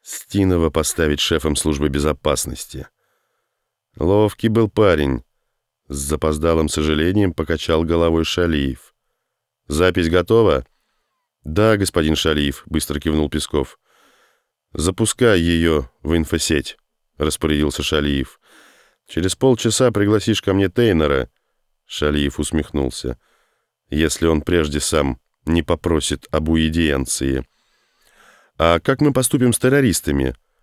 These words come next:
робко поинтересовался Песков. «Они же представляют собой угрозу».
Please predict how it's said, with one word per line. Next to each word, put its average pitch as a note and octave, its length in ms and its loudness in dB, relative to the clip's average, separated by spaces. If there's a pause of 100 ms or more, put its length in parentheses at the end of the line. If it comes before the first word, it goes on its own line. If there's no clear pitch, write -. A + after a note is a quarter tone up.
(200)
робко F2 460 0
поинтересовался E2+ 920 0
Песков. - 680 -6 (640)
«Они D2 300 0
же D2 160 -2
представляют D#2 680 0
собой D#2+ 400 2
угрозу». E2 760 0